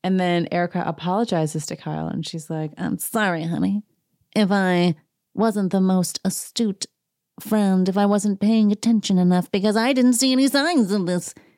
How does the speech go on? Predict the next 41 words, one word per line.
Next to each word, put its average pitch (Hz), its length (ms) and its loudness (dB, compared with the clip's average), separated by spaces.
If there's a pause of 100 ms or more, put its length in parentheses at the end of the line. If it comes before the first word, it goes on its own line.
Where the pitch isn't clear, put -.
(280)
"We 247 100 4
sat 240 220 -2
at 220 120 0
that 214 220 -2
table 196 400 0
a 170 60 2
month 170 260 2
ago 185 340 0
and 190 100 2
I 180 100 0
had - 260 -2
no 175 300 0
idea 170 540 0 (180)
that 170 160 -4
you 165 160 -4
were 165 100 -4
going 165 340 0
through 160 240 0
this, 151 200 -2
so 185 140 0
I 190 100 0
wanna 202 240 0
apologize 202 720 0
for 160 140 -2
that." 151 280 2 (520)
And 226 120 -2
I'm 254 120 4
watching 294 320 2
the 240 80 2
scene 262 300 0
and 196 100 0
I'm 180 100 -2
thinking 202 220 -2
to 196 80 0
myself, 180 400 -2 (180)
"Dang, 247 300 0 (880)
you 285 100 0
can 320 140 2
apologize 254 1400 -2 (380)
for 190 260 -4
not 180 460 0